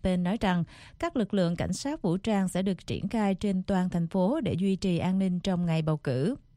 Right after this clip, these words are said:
Ông Juan Suvan nói với thuộc cấp rằng tất cả các lực lượng này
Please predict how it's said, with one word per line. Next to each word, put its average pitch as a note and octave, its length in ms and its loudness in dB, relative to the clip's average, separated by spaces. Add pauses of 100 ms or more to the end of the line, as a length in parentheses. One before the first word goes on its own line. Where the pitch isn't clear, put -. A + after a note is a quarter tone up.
(420)
Ông F#3+ 240 0
Juan F#3 360 0
Suvan F3 440 0
nói E3+ 320 0
với G3+ 220 0
thuộc G3 220 -4
cấp A#3+ 180 -2
rằng E3+ 300 2 (460)
tất E4 220 -2
cả - 220 0
các D4 180 -4
lực F#3+ 200 0
lượng F3+ 200 2
này F#3 320 2